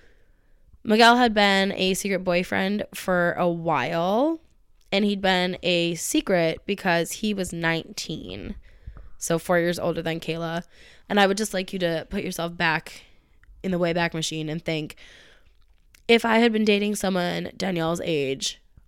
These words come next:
how would my parents have <laughs> reacted? And the answer is not well.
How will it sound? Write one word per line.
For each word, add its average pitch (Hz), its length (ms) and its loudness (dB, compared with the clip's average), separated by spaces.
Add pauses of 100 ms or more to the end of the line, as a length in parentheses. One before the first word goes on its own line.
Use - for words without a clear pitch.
(540)
how 208 280 4
would 202 140 0
my 165 160 0
parents 156 360 -4
have 156 160 -2
<laughs> - 20 4
reacted? 185 760 4 (360)
And 175 100 0
the 185 80 2
answer 247 220 4
is 254 100 4 (160)
not 180 380 4
well. 98 300 -2